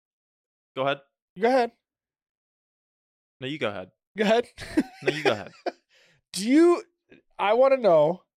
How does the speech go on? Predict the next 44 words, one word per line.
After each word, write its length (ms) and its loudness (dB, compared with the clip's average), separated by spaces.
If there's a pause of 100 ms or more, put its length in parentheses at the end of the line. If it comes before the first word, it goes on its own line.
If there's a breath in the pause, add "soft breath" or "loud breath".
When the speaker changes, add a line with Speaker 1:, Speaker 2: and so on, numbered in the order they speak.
(520)
Speaker 2:
do 120 -6
you 220 0
think 400 -8
your 140 -6
game 400 0
is 120 -6
actually 420 -2
improving? 440 -16 (480)
Speaker 1:
<clears throat> 460 -16
I 80 -2
don't, 180 -2 (220)
so 440 -2
that's 200 -2
what 100 -4
I 60 0
was 100 -4
gonna 100 -12
say. 380 -4
I 60 -2
usually 580 -8 (300)
only 180 -10
play 220 -6
during, 240 -8
like, 160 -10
the 100 -18
summer 540 -10
or 40 -18
spring, 420 -18 (100)
right? 200 -8 (720)
Uh, 60 -2
Speaker 2:
Yeah. 240 0 (100)
Speaker 1:
and 120 -4
I, 40 -6 (600)
I 100 -6
will 140 -4
play 380 -6 (360)
six 460 -14
rounds 320 -12
a 40 -16
year, 380 -16 (180)
like, 200 -18
not 300 -14
that 160 -12
much. 400 -16